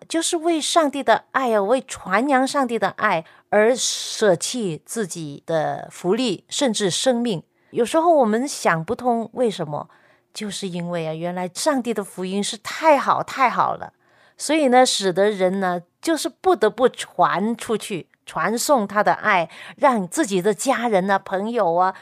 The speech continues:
呃、同事啊等等，凡遇到的人都愿意将这个爱分享给他们，让他们也得到这样的福气。所以这样的话呢，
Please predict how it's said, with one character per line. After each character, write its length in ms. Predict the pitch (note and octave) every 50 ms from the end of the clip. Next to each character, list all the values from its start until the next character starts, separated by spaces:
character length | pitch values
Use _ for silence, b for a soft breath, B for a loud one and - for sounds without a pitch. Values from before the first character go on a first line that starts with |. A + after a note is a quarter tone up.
| B B B
呃、 100 | B -
同 360 | F#3+ - - F#3+ F#3+ G#3 A#3 C4
事 260 | - - - C4+ C#4
啊 140 | C4 A#3 G#3+
等 260 | - F3 G#3 C4+ D4+
等， 220 | C#4+ A3+ F3+ E3 - _ -
凡 200 | - G3+ A#3+ C4+
遇 120 | D#4 D#4+
到 160 | E4 C#4 B3 A3
的 140 | G3 G3+
人 340 | F3+ D#3+ E3 D3+ D#3 F3+ G3+ _ _ _
都 180 | - A#3+ A3 A3
愿 240 | G#3+ B3 A#3 G#3+
意 160 | G3+ G#3 G3 F3
将 260 | - - F#3+ E3+ E3+
这 120 | E3 G#3+
个 100 | G3 E3+
爱 240 | - - - F#3 F3
分 180 | E3 - A3 A3
享 180 | G#3+ G3+ C#3+ D#3
给 140 | D#3 D3 C3+
他 160 | E3 E3+ E3
们， 200 | D#3 D3 D3+ - b b b b
让 220 | - C4+ B3 A3
他 200 | - - - D#4+
们 180 | E4 D4 D4+ D4+ B3+
也 160 | G#3+ F#3+ F3
得 220 | E3+ - F#3+ G#3+
到 180 | A#3+ D#4 D#4 C4
这 100 | A3+ C#4+
样 100 | C4+ A#3
的 120 | G#3 G#3
福 220 | F#3 - - E3+ F#3
气。 280 | - - - G#3 D3 B B B B B B
所 140 | B - A#3+
以 40 | A#3+
这 200 | - - - D#4
样 180 | D4+ C4+ A#3+ A3
的 120 | G#3 G3+
话 240 | G3 - A3 G3+ F#3+
呢， 200 | F#3 F3 E3